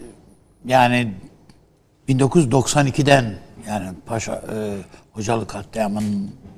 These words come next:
e, dan bu yana bakarsak tabloya, <clears throat> hatta Azerbaycan'ın, e, Sovyetler Birliği'nin çöküşünü takiben, e,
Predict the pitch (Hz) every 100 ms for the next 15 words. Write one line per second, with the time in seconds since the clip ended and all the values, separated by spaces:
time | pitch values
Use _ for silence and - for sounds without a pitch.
0 | - 98 95 95 90 87 85 - _ _
1 | _ _ _ _ _ _ _ _ _ _
2 | _ 110 107 95 90 - - - 113 -
3 | - - - - - 107 156 170 123 101
4 | - 104 - - 117 202 - - - _
5 | 110 117 - - - - - - - 110
6 | 117 104 90 - - - - - 117 113
7 | 113 113 101 107 117 151 139 - _ -
8 | 113 113 110 107 101 98 95 87 85 -
9 | 113 110 - 123 110 110 110 107 104 95
10 | - 107 - - - 113 107 110 123 123
11 | - - - _ - 113 107 117 107 98
12 | 73 - - _ _ _ _ -